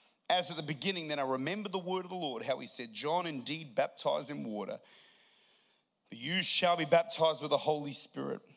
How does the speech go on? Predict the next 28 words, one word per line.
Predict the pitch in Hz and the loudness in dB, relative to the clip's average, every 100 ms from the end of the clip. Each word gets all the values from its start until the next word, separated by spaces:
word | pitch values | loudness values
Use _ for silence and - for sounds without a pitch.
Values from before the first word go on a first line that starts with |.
| _ - | _ -10
If | - | -2
therefore | 175 180 202 180 | 0 4 2 4
God | 190 185 | 4 4
gave | 175 185 | 2 0
them | |
the | 170 | -2
same | - 185 190 | 0 0 0
gift | 160 196 - | -2 -4 -4
he | 180 | -2
gave | 190 202 196 | 0 2 0
us | 180 - | 0 -2
when | 175 | -2
we | 180 | -2
believed | 175 196 190 | -2 -2 -2
in | |
the | 190 | -2
Lord | 196 175 | -2 -4
Jesus, | 139 120 104 - - - _ _ _ - | -6 -8 -8 -12 -12 -14 _ _ _ -6
who | 151 | -4
was | 156 | 2
I | 156 147 120 | 4 4 4
that | 120 | 2
I | 131 | 2
could | 131 131 120 101 _ _ _ _ _ _ _ | 0 -6 -6 -8 _ _ _ _ _ _ _
withstand | - - - 135 123 113 | -14 -12 -8 -6 -6 -4
God?" | 120 117 | -2 -2
He | 107 | -4
said, | - - 123 | -8 -6 -6